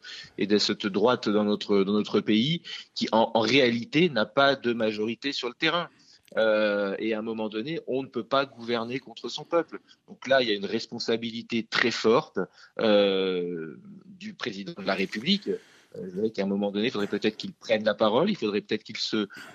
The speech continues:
positionne, parce qu'on ne le voit pas beaucoup, on ne l'entend pas beaucoup sur ce sujet, si ce n'est pour faire des provocations. Quand, euh, on sort le quarante-quatre trois, euh, qui est du,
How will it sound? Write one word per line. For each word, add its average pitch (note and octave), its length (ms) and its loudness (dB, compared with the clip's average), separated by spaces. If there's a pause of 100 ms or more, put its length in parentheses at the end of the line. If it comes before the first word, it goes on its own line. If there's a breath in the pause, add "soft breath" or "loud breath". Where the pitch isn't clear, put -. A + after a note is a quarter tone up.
positionne, D3 520 0
parce - 180 -4
qu'on A#2+ 200 -10
ne A2+ 140 -8
le G#2+ 60 -2
voit B2 300 2
pas B2 140 4
beaucoup, B2 480 -6
on - 20 -10
ne A2 140 -2
l'entend D3 400 0
pas C#3 160 0
beaucoup C3 340 -6
sur - 240 -8
ce A#2+ 120 -4
sujet, F#3 420 0 (220 loud breath)
si - 140 0
ce - 120 -4
n'est F3+ 100 6
pour D#3 160 -6
faire D3+ 160 4
des C3+ 120 4
provocations. C3+ 640 0 (100)
Quand, - 280 -14
euh, A2+ 200 2 (400 soft breath)
on - 60 -20
sort C#3+ 340 4
le A#2+ 80 2
quarante-quatre B2 520 -2
trois, F3+ 420 0 (280 soft breath)
euh, A2 160 -2
qui B2 260 -6
est B2 60 -4
du, G#2 180 -20